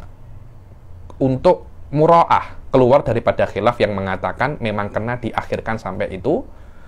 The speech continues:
karena ada yang mengatakan masuknya waktu isya itu setelah syafaq tiga ini semuanya hilang. Dengan ini selesai sudah awqatus shalah. Insya Allah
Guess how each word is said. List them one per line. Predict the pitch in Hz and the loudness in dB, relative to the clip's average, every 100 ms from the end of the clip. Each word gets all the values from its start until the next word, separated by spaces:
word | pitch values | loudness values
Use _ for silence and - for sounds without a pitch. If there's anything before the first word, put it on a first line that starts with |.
| - - - | -16 -16 -4
karena | 98 98 117 123 120 110 - | -2 0 0 0 0 -2 -2
ada | 113 110 | -2 2
yang | 101 101 | 0 0
mengatakan | 101 98 92 98 120 - | -4 -4 -4 -2 -2 0
masuknya | 135 143 - 113 101 | -2 -2 -4 -2 0
waktu | 101 - 104 | 0 -4 -6
isya | 101 - 95 | -4 -4 -4
itu | - | -6
setelah | - 113 101 101 | -6 -2 0 0
syafaq | - 117 - - | -2 -2 -2 -2
tiga | 113 - 101 | -4 -4 -4
ini | 101 | -2
semuanya | 95 107 98 95 104 120 131 - - - - - | -4 -2 -2 -2 -2 -4 -6 -16 -18 -18 -18 -16
hilang. | - 95 - - - - - - - - - - - - - - - - - - | -12 -10 -10 -14 -16 -16 -16 -18 -16 -16 -16 -16 -16 -16 -16 -16 -18 -18 -18 -6
Dengan | - 131 131 | 0 4 4
ini | 139 160 | 4 4
selesai | 135 117 117 | 4 6 4
sudah | 123 113 104 | 4 2 4
awqatus | 104 104 98 107 | 4 4 2 0
shalah. | 101 104 131 | 2 4 2
Insya | 120 - 147 | 0 2 4
Allah | 160 131 | 6 4